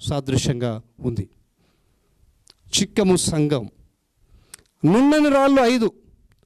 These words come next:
ఐదు నున్నని రాళ్ళు ఏరుకున్నాడు. ఈ నున్నని రాళ్ళు దేనికి సాదృశ్యంగా ఉన్నాయంటే యేసుక్రీస్తు దగ్గరకు వచ్చి, యేసుక్రీస్తు దగ్గర పాపక్షమాపణ పొంది, యేసుక్రీస్తు రక్తం ద్వారా కడగబడిన,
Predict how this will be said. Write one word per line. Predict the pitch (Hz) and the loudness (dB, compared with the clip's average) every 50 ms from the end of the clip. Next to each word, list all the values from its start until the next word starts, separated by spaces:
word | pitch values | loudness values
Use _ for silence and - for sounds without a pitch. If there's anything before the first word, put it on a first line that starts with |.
| _ _ - 151 | _ _ -8 -2
ఐదు | 175 226 247 214 | 0 0 0 2
నున్నని | 240 220 214 226 240 254 262 247 | 2 2 2 2 2 2 0 0
రాళ్ళు | 226 226 220 214 214 214 196 165 160 - - - - - | 0 2 2 2 2 2 2 2 0 -4 -8 -16 -10 -6
ఏరుకున్నాడు. | 143 156 165 160 - 156 151 135 127 - - 120 139 _ _ _ _ _ _ _ _ _ _ _ _ _ _ _ _ _ - 151 | -4 -2 -2 -2 -2 -2 -2 -2 -4 -6 -8 -12 -16 _ _ _ _ _ _ _ _ _ _ _ _ _ _ _ _ _ -2 0
ఈ | |
నున్నని | 165 165 175 202 226 247 262 254 233 | 2 4 4 4 4 2 2 2 2
రాళ్ళు | 220 202 185 180 190 185 170 147 139 151 - _ _ _ _ _ _ _ - - | 2 0 0 2 2 2 2 2 0 -4 -8 _ _ _ _ _ _ _ -16 -6
దేనికి | - 147 160 185 190 190 - | -2 2 2 2 2 0 -2
సాదృశ్యంగా | - - 170 160 - 151 147 - - 156 151 147 | -2 -2 -4 -2 -2 -2 -4 -2 -2 -2 -2 0
ఉన్నాయంటే | 147 147 - - 123 - 160 170 240 294 233 - - _ _ _ _ _ _ _ _ _ _ _ _ - | 0 0 -2 -2 -2 -4 -4 -4 -4 -6 -10 -16 -20 _ _ _ _ _ _ _ _ _ _ _ _ -6
యేసుక్రీస్తు | 139 170 208 262 269 220 269 277 - 262 269 226 - 247 | -2 -2 0 0 2 2 2 2 2 2 2 4 2 2
దగ్గరకు | 240 247 240 240 233 233 | 2 2 0 0 0 0
వచ్చి, | 220 202 - - 220 226 254 262 233 - _ _ _ _ _ _ _ - | -2 -2 0 0 -2 -2 -2 -4 -8 -14 _ _ _ _ _ _ _ -4
యేసుక్రీస్తు | 143 180 233 269 - 277 262 - 247 254 190 233 | -2 0 2 2 2 0 0 0 0 0 0 2
దగ్గర | 247 247 226 240 | 2 2 0 0
పాపక్షమాపణ | 233 - 220 220 240 240 294 254 - - 247 247 240 240 - 233 226 | -2 0 0 0 0 0 0 -2 0 0 0 0 0 0 0 -2 -2
పొంది, | 214 - 208 202 190 196 214 240 240 220 _ _ _ _ _ _ _ - | -2 0 -2 0 0 0 -2 -2 -2 -6 _ _ _ _ _ _ _ -2
యేసుక్రీస్తు | 156 196 240 262 - 277 269 - 269 277 - - - | 0 0 2 2 0 -2 -2 -2 -2 -2 -2 0 0
రక్తం | 262 254 214 220 220 - - - 269 269 254 | 0 0 0 -2 -4 -4 -2 -2 0 0 2
ద్వారా | 262 254 254 254 254 | 2 2 2 0 0
కడగబడిన, | 240 - - 208 208 226 254 269 254 240 240 214 220 208 185 156 143 160 | -2 -2 -2 -2 -2 0 0 0 2 2 2 2 2 0 0 -2 -2 -6